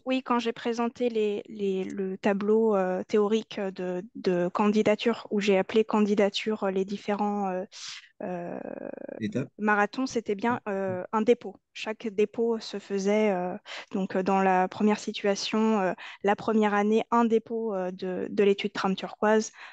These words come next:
Speaker 1: pour, euh, deux dépôts par la suite, euh, pour, euh, euh, la partie travaux des marathons. Et, euh, dans le cas deux, euh, étant donné que la, hum, l'étude Trame turquoise était, euh, prise en compte dès la, la première année, il,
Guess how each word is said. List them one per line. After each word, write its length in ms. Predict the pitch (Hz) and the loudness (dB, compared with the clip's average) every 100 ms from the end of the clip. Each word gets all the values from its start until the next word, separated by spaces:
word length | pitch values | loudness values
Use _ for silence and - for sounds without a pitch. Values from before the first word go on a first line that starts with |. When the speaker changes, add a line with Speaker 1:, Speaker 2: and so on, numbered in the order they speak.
| - | -20
Speaker 1:
pour, 360 | - 220 220 - - | -8 -2 0 0 0
euh, 120 | 180 | -2
deux 200 | 175 214 | 2 4
dépôts 300 | 208 220 226 | 6 4 2
par 160 | 208 190 | 0 0
la 100 | 190 | 0
suite, 360 | - 208 - | -2 -10 -8
euh, 100 | 196 196 | -6 -8
pour, 300 | - 202 190 | -6 -6 -2
euh, 200 | 180 - - - - - - | -2 -2 -4 -8 -8 -6 0
euh, 160 | 190 | 4
la 140 | 185 190 | 4 4
partie 280 | 175 - 208 | 2 -2 -4
travaux 300 | - 208 208 | 0 2 2
des 120 | 190 | 2
marathons. 500 | 180 180 180 233 262 _ - - - - | 0 0 -2 0 -2 _ -20 -20 -20 -2
Et, 300 | 202 226 - 190 | 2 4 2 -2
euh, 240 | 185 185 | -2 -2
dans 240 | 185 202 | -2 -2
le 140 | 202 196 | -2 -2
cas 200 | - 185 | -2 -2
deux, 420 | 185 214 247 254 - | 0 2 2 2 0
euh, 680 | 185 185 185 180 135 101 - - | -2 -2 -2 -2 -2 -2 -2 0
étant 280 | 202 202 | 0 2
donné 280 | 208 208 208 | 2 4 2
que 140 | - 196 | 2 0
la, 260 | 185 185 | 2 0
hum, 400 | 180 175 175 196 - - | -2 -4 -6 -6 -8 0
l'étude 300 | 208 202 226 | 2 2 -2
Trame 180 | 220 214 | 2 2
turquoise 460 | 208 - 220 202 | 0 0 2 2
était, 400 | 196 - 208 202 | 0 0 2 2
euh, 100 | - | 0
prise 300 | 185 - 214 | -4 -4 -2
en 120 | 196 202 | -2 -2
compte 420 | 220 208 - - 185 | 0 -2 -2 -8 0
dès 200 | 220 214 | 4 6
la, 320 | 190 180 175 | 6 4 2
la 200 | 196 190 | 2 0
première 400 | - 196 190 180 | 0 -2 0 2
année, 320 | 180 202 254 - - - | 2 4 4 0 -14 -4
il, 180 | 196 | -4